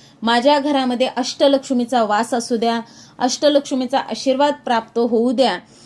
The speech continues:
अशी आपल्याला प्रार्थना करायची आणि तो कमळगट्ट्याचा मणी घरी घेऊन यायचा आहे. बघा, आपण दिवाळीला पोटली बनवतो, घरात आपण कवड्यासुद्धा ठेवतो तिजोरीमध्ये, त्याच ठिकाणी हा कमळगट्ट्याचा मणीसुद्धा आपल्याला ठेवून द्यायचा आहे. बघा,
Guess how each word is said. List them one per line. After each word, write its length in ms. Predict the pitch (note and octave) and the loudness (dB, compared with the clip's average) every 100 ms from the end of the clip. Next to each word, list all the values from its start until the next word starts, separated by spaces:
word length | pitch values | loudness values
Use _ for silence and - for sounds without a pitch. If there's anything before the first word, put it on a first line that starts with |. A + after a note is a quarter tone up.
| - - | -20 -6
अशी 220 | B3+ C4+ | -2 2
आपल्याला 340 | E4 D#4+ C#4 C4+ | 0 2 4 2
प्रार्थना 520 | C4 B3 A#3+ B3 A#3+ | 2 0 0 -4 -2
करायची 360 | B3+ B3+ B3+ A3+ | 0 0 -2 -4
आणि 200 | G3+ G#3+ | -6 -2
तो 100 | D4+ | -2
कमळगट्ट्याचा 800 | D4 B3+ B3 A#3+ A3+ A3+ A3 A3+ | 0 2 2 2 0 -2 -2 -2
मणी 240 | G#3 G#3 | -4 -4
घरी 280 | G#3 B3+ B3 | 0 2 2
घेऊन 220 | A#3+ D4 | 2 2
यायचा 280 | C4+ G#3+ G#3 | 2 0 -4
आहे. 180 | G3+ G#3 | -6 -4
बघा, 240 | G3+ B3+ | -2 2
आपण 260 | C4+ B3+ B3 | 2 0 -2
दिवाळीला 380 | B3 A#3+ A3+ A3+ | 0 0 0 -2
पोटली 360 | A3+ A3 A3+ | -2 -4 -4
बनवतो, 600 | A3 G#3+ G#3 G3+ G3+ G3 - - - - | -4 -4 -6 -6 -8 -8 -16 -20 -20 -12
घरात 420 | G3+ A#3+ B3 A#3+ | -4 0 2 2
आपण 220 | G#3+ A3 | -2 -4
कवड्यासुद्धा 680 | A3 A#3 A3 C4 C#4 G3+ C4 | 0 2 2 0 -2 0 0
ठेवतो 340 | B3+ D4 B3 | 2 0 -2
तिजोरीमध्ये, 720 | G#3+ A3+ G#3+ A3 A3 G#3 G3+ G3+ - _ - - _ - | -4 -4 -4 -4 -4 -4 -6 -10 -16 _ -20 -20 _ 0
त्याच 300 | D#4+ F4 - | 2 2 0
ठिकाणी 320 | D#4 C4 B3+ | -2 0 0
हा 120 | C4+ | 0
कमळगट्ट्याचा 720 | C4 C4 A#3+ A3+ A3 A3+ A3+ | 0 0 0 0 -4 -6 -6
मणीसुद्धा 540 | A3+ G#3+ G#3+ A#3 F#3 A#3 | -4 -4 -6 -8 -6 -6
आपल्याला 360 | G3+ F#3 F#3+ | -4 -6 -6
ठेवून 300 | G#3 A#3+ G#3+ | -4 -2 -4
द्यायचा 280 | F#3 E3+ - | -4 -8 -10
आहे. 160 | D#3+ - _ _ _ _ _ _ _ _ _ - - - | -14 -18 _ _ _ _ _ _ _ _ _ -20 -20 -8
बघा, 340 | G3+ G#3+ A3+ | -4 -2 -2